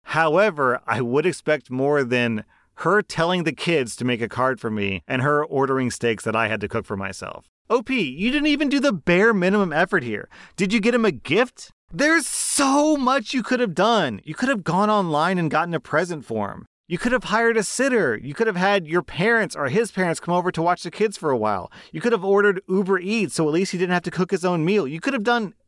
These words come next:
anything, but instead you did nothing. At the absolute bare minimum, if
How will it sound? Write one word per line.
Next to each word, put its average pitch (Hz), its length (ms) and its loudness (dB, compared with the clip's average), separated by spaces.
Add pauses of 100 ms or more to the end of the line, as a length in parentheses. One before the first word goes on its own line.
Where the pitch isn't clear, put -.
(140)
anything, 202 600 0
but 143 140 0
instead 190 320 0
you 214 80 -2
did 190 400 0
nothing. 139 580 0 (220)
At 185 220 -2
the 202 200 0 (100)
absolute 196 800 0
bare 143 280 2
minimum, 127 500 -2 (100)
if 160 200 0